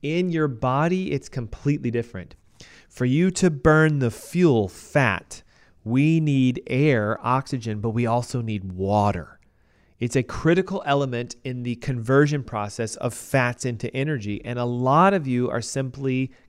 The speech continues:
clinically and chronically dehydrated, which causes us to lose our fat-burning power. Listen to this. Studies find that only two percent loss of body fluids, meaning dehydration by only two percent,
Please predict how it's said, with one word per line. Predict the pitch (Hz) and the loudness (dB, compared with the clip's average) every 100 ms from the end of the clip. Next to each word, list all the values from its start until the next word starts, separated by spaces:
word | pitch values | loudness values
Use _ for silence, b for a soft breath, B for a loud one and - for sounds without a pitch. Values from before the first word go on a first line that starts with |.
| - | -16
clinically | - - - 165 214 208 151 - 104 101 120 - | -14 -12 -2 2 4 2 0 -4 -6 -4 -6 -8
and | 117 - | -12 -12
chronically | - 156 143 131 110 95 | -6 -4 -4 -6 -8 -8
dehydrated, | 123 117 107 95 90 87 - b b b - | -6 -6 -8 -8 -12 -12 -16 b b b -8
which | 123 - | -6 -6
causes | - 135 139 143 131 | -4 -2 -2 -2 -4
us | 110 | -6
to | - 127 | -4 -6
lose | 117 117 135 139 131 | -4 6 8 8 6
our | 120 107 | 0 -2
fat-burning | 120 110 - 104 95 | -6 -6 -8 -10 -10
power. | 113 110 82 - _ _ _ b b - | -8 -6 -6 -12 _ _ _ b b 2
Listen | 147 139 | 2 6
to | 135 | 6
this. | 127 - - | 6 2 -10
Studies | - 135 151 147 | 0 2 2 2
find | 135 127 127 | 0 0 -2
that | 120 | -2
only | 127 123 | -2 -2
two | 113 - - 160 175 | -4 -6 0 2 2
percent | 175 180 - 175 156 | 0 -4 -4 -6 -4
loss | 135 123 117 - | -2 0 0 -6
of | 110 | -4
body | 117 113 123 | -2 -2 -4
fluids, | - 123 104 98 101 - b b b b b | -4 -2 -2 -4 -10 -16 b b b b b
meaning | 113 131 123 110 | -2 0 0 -2
dehydration | 131 143 147 139 139 127 117 | 2 4 4 4 4 2 0
by | 113 | 0
only | 113 120 107 | 0 -2 -2
two | - 156 | 2 2
percent, | 151 - 113 98 | 0 -6 -6 -8